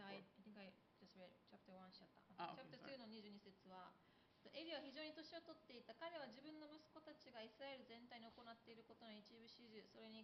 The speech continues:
Speaker 1: 彼ら会見の天幕の入り口で仕えている女たちと寝ているということを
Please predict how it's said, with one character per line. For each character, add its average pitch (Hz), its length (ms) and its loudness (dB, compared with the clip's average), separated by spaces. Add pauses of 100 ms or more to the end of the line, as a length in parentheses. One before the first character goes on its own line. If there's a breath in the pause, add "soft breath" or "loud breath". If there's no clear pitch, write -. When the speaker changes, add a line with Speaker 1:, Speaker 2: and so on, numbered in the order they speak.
Speaker 1:
彼 254 160 0
ら 233 140 2 (180)
会 294 160 2
見 320 120 -2
の 311 120 -4
天 339 140 0
幕 320 220 2
の 226 120 -2
入 214 100 0
り 220 140 -2
口 233 240 -6
で 233 180 -2 (460 loud breath)
仕 302 80 0
え 302 160 6
て - 140 -4
い 226 120 4
る 214 160 4
女 302 140 0 (160)
た 403 140 0
ち - 100 -10
と - 80 -2
寝 220 160 2
て 254 160 -6
い 240 60 2
る 262 100 0
と 262 100 -4
い - 20 0
う 214 40 -8
こ 214 100 -2
と 202 140 0
を - 80 2